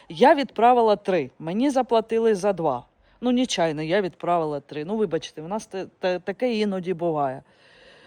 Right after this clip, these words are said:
І мені пишуть: "Можна вам заплатити за третю?" Та я кажу: "Та вам же дві треба було, ну чого ви будете платити за третю?" Вона: "Ні, я так не можу, треба заплатити". Ну от що у нас за люди, а?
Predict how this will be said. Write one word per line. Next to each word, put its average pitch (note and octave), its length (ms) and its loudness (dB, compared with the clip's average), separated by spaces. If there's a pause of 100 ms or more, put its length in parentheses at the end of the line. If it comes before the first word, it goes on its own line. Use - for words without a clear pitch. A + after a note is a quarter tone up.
(380)
І C#4+ 120 0
мені E4+ 320 2
пишуть: F3 680 -4 (300)
"Можна C4+ 420 4
вам A#3 200 4
заплатити F#3+ 640 -2
за E3 160 -4
третю?" C#3 520 -8 (1400)
Та F#3 100 -8
я A#3 140 2
кажу: A#3 480 0
"Та A3+ 140 -2
вам A#3+ 240 4
же G#3+ 120 -4
дві A3+ 300 -2
треба E3+ 420 -2
було, D3+ 300 -4
ну E3+ 120 -6
чого B3+ 220 -2
ви B3+ 80 2
будете G#3 340 -2
платити F#3+ 500 -4
за E3+ 160 -4
третю?" C#3+ 540 -10 (480)
Вона: G3+ 260 -2
"Ні, A#3+ 220 2
я A#3 120 6
так A3 280 -2
не G3+ 120 -2
можу, G#3+ 400 0
треба F#3 360 -2
заплатити". D3+ 680 -8
Ну B3 160 4
от C#4 80 2
що D#4 180 0
у C4+ 80 2
нас D#3+ 200 -2
за D#3+ 200 -2
люди, D#3 260 -4
а? A#3+ 220 2